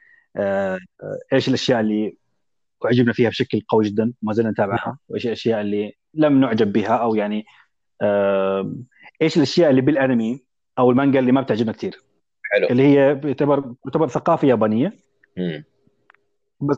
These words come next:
Speaker 1: إحنا ك-، كعلي وملا، we're not that much interested in them. يعني مش كتير مهتمين إنه بطريقة ال-، الرسم تبعتهم أو طريقة ال-، آه،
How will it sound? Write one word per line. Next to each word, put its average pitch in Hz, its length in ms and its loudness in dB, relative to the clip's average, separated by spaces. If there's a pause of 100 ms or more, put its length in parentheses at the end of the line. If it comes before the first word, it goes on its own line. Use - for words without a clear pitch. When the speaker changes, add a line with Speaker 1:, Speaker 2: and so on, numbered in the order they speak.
Speaker 1:
إحنا 135 420 2
ك-، 117 400 0
كعلي 127 400 2
وملا، 131 520 2 (300)
we're 120 280 -2
not 123 440 -4
that 117 220 2 (140)
much 117 340 -4
interested 107 340 -6 (120)
in 92 120 -12
them. 87 80 -16
يعني 95 180 -18
مش 107 220 -12
كتير 131 220 2
مهتمين 117 560 -2
إنه 110 280 -6 (340)
بطريقة 120 420 0
ال-، 110 300 -2
الرسم 117 260 0
تبعتهم 104 380 -2
أو 95 60 -8
طريقة 117 340 0
ال-، 107 100 0 (340)
آه، 107 520 -2